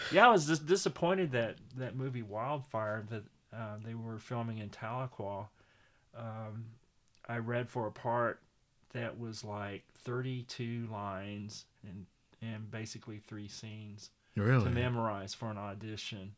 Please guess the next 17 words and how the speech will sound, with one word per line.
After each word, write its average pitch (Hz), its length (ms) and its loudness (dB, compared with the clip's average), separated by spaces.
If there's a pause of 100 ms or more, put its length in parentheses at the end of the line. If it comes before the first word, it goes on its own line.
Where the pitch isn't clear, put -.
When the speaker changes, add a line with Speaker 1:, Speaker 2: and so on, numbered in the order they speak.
(140)
Speaker 2:
Uh-huh. 98 220 2 (400)
Speaker 1:
And 113 340 -2
I 107 220 -4
did, 117 300 -4 (120)
I 190 200 -6
think 208 280 -6
I 151 100 -4
did 120 280 -4
a 120 60 -4
good 123 260 -4
job. 123 520 -6
And 113 400 -4 (600)
the 110 100 -12
funny 127 320 -4
thing 117 320 -4
about 104 360 -4
that 104 220 -10